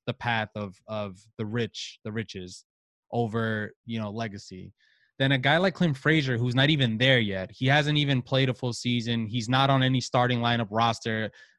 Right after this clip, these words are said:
unless guys like Stanton and Judge are injured. I think he would want to go to another organization if it meant that he would be that everyday starter. Right now, he's not the everyday starter, but he's playing like the everyday starter.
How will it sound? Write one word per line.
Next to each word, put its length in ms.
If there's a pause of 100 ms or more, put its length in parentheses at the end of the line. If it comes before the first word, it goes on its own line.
(120)
unless 440 (260)
guys 220
like 100
Stanton 280
and 120
Judge 160
are 100
injured. 420 (760)
I 120
think 220
he 120
would 160
want 240
to 80
go 140
to 120
another 220
organization 600
if 140
it 40
meant 240
that 120
he 140
would 200
be 400 (460)
that 320 (100)
everyday 640
starter. 580 (220)
Right 180
now, 180
he's 220
not 180
the 140
everyday 360
starter, 420
but 160
he's 120
playing 300
like 160
the 80
everyday 360
starter. 400